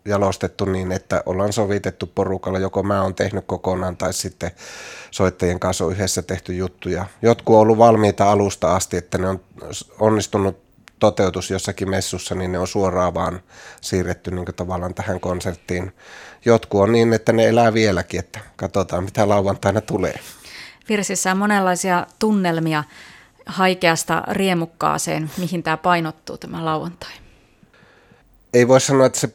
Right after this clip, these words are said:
Speaker 1: painottuu sinne haikeuteen, mutta että tietty nöyryys niissä niinku on ehkä se yhdistävä tekijä niissä virsissä. Ja se,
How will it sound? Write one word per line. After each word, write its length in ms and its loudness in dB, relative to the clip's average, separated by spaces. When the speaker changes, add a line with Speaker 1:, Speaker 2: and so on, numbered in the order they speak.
Speaker 1:
painottuu 420 2
sinne 220 -2
haikeuteen, 720 2
mutta 200 -6
että 180 -10
tietty 260 2
nöyryys 500 6
niissä 320 -2
niinku 260 -2
on 140 -2
ehkä 220 -8
se 120 -2
yhdistävä 520 -6
tekijä 320 -8
niissä 300 -6
virsissä. 400 -4
Ja 140 2
se, 500 0